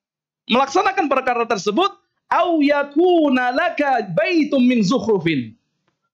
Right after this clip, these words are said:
Atau paling tidak kamu punya rumah dari emas. Ini kan alasan aja, Pak. Supaya apa? Alasan supaya tidak beriman kepada siapa? Rasulullah.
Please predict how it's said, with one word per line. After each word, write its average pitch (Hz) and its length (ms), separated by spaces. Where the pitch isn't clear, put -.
Atau 370 240
paling 311 240
tidak 339 320
kamu 330 240
punya 349 240
rumah 339 320
dari 302 240
emas. 320 720
Ini 226 160
kan 349 160
alasan 269 480
aja, 285 320
Pak. 110 120
Supaya 311 480
apa? 285 320
Alasan 311 560
supaya 320 400
tidak 208 240
beriman 254 320
kepada 247 240
siapa? 220 320
Rasulullah. 311 800